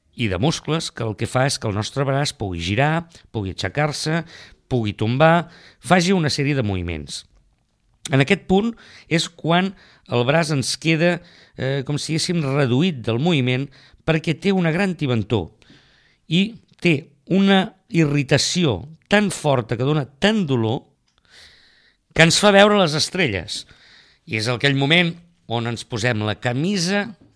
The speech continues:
i al posar la màniga, el braç a la màniga, <laughs> ja hi som, molt dolor, és immobilitat. Aquest dolor va mo-, en augment en el nostre cos per tal de protegir la nostra zona afectada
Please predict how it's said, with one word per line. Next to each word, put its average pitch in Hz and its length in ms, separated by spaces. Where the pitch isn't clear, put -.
i 135 160
al 127 140
posar 127 380
la 139 140
màniga, 110 580
el 131 200
braç 139 280
a 131 40
la 135 120
màniga, 196 420
<laughs> 240 120
ja 131 100
hi 113 40
som, 92 300
molt 123 440
dolor, 107 380
és 131 200
immobilitat. 131 720
Aquest 175 200
dolor 196 220
va 190 140
mo-, 120 340
en 113 260
augment 151 380
en 113 100
el 113 80
nostre 143 320
cos 156 220
per 131 180
tal 202 160
de 190 80
protegir 131 460
la 123 160
nostra 143 320
zona 139 240
afectada 131 560